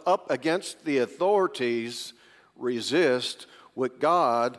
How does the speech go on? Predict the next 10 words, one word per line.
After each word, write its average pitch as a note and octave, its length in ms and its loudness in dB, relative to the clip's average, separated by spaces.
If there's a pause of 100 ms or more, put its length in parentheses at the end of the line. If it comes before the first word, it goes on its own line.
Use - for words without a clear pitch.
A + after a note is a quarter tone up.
(180)
has C3+ 220 0
appointed D#3 540 0
and C3+ 140 0
arranged D#3+ 520 0
in B2+ 120 -4
divine C3+ 400 2
order." D#3+ 480 -2
Now C3 240 0
again, C3 420 0 (1400)
uh, A#2 360 -4